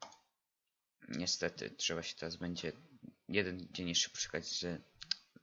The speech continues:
zamkiem. A, czekaj, jak tu mam dzień tygodnia?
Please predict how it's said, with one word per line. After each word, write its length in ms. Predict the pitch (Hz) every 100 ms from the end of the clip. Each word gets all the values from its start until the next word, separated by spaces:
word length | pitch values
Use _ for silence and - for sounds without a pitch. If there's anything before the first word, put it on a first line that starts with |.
| _
zamkiem. 640 | - 82 82 - 110 127 - _ - - - - - - - _ _
A, 380 | - 98 92 82 - - - _ _ _ _ _ _ _ _ - - - - - - - -
czekaj, 100 | -
jak 80 | -
tu 100 | 110
mam 200 | 120 151
dzień 160 | 165
tygodnia? 460 | 165 156 160 180 180